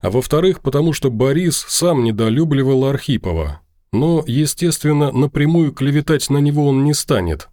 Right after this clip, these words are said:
Это было бы слишком недальновидно. В любом случае, Борис понял, что интерес он здесь представляет косвенный, и, насколько мог, расслабился.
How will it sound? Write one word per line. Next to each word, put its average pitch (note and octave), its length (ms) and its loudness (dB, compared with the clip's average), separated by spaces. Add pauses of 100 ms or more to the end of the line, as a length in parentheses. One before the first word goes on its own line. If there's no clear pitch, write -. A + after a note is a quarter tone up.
(160)
Это A#2+ 200 -2
было C3 220 2
бы C3 120 0
слишком B2+ 480 0
недальновидно. A#2+ 920 0 (880)
В F#2 80 0
любом C#3 260 2
случае, D#3+ 400 0
Борис C#3 380 0
понял, C#3 420 0
что - 260 -4
интерес C#3+ 520 0
он C#3 120 0
здесь C3 240 -2
представляет C3+ 760 0
косвенный, F2 800 -2 (180)
и, C3+ 80 -4
насколько C3 580 0
мог, D3 340 -2
расслабился. F2+ 1040 -2